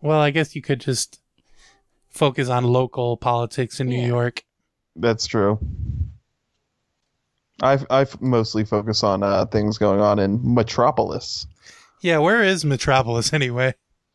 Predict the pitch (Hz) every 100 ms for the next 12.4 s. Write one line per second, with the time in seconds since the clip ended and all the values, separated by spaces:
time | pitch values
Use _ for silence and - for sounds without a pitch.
0 | _ _ - 175 180 175 175 175 165 151
1 | 165 - 196 202 214 208 208 - - 160
2 | 160 160 160 156 147 - 139 139 139 135
3 | 131 131 127 127 123 123 123 120 123 123
4 | 123 120 120 120 120 117 - - 113 107
5 | 107 113 123 117 117 117 113 107 110 135
6 | 175 214 - - 277 403 370 - - -
7 | - _ _ 247 165 143 - 135 151 _
8 | _ _ _ 190 170 117 117 - - -
9 | - 185 180 175 160 165 143 151 139 127
10 | 139 127 120 120 - 120 - _ _ _
11 | _ - _ _ _ - 185 196 170 127
12 | 131 131 117